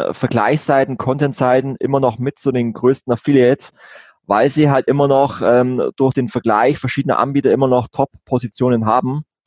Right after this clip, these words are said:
aber es wird auf jeden Fall, ähm, eine größere Herausforderung zukünftig.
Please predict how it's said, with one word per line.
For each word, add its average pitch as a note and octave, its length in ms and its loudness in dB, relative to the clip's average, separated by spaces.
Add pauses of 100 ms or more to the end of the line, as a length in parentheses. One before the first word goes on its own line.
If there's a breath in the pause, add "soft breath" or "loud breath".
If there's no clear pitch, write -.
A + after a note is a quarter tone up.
(320)
aber B2 400 0 (120)
es - 160 -18
wird A#2 100 0
auf A#2 120 0
jeden A2 160 -4
Fall, G#2+ 340 2
ähm, G2 340 -2
eine G#2 140 -4
größere B2+ 320 0
Herausforderung G#2+ 720 0
zukünftig. - 540 -20